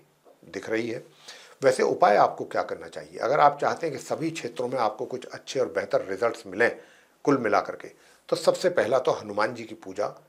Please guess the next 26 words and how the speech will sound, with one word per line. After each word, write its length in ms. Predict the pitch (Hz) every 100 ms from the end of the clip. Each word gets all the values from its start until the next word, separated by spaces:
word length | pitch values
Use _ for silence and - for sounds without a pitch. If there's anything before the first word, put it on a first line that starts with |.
| _ _ -
बिल्कुल 440 | 101 127 - 143 90
आपको 420 | 101 - 135 127 - _ _
छोड़नी 360 | - 120 120 104
नहीं 180 | 80
है। 140 | - - _ _ _ _ -
हनुमान 380 | 107 107 135 160
जी 100 | 135
की 80 |
भक्ति 340 | 131 - - 113
कीजिए 340 | 98 87 80 _ _ _ -
और 160 | 131 110
मंगल 380 | 139 240 220 156
स्तोत्र 420 | - 175 170 156
का 100 | 131
पाठ 380 | - 110 85 - - - -
आप 200 | 123 117
नियमित 440 | 101 139 170 139
रूप 120 | 123 113
से 140 | -
करें। 220 | - 80 - _ _ _ _ _ _ _ _
हनुमान 360 | 110 117 143 147
जी 80 | 135
की 120 | 127 - - _ _
प्रतिमा 320 | 127 - 147 123
के 140 | 117
सामने 440 | - 117 131 160